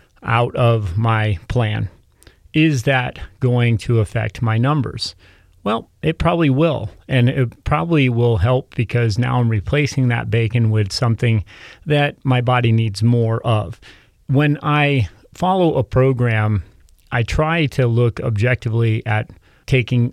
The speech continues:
out maybe one thing at a time so I can look and see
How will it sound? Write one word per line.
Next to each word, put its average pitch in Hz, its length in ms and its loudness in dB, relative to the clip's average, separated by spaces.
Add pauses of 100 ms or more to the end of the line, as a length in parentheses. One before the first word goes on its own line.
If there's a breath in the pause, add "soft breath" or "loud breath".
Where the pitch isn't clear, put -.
(140)
out 131 320 -2
maybe 123 320 0
one 120 320 0
thing 123 260 -2
at 110 80 -2
a 101 60 -2
time 123 420 -2
so 120 240 -2
I 117 160 0
can 110 300 -2
look 123 220 0
and 110 120 2
see 127 300 -2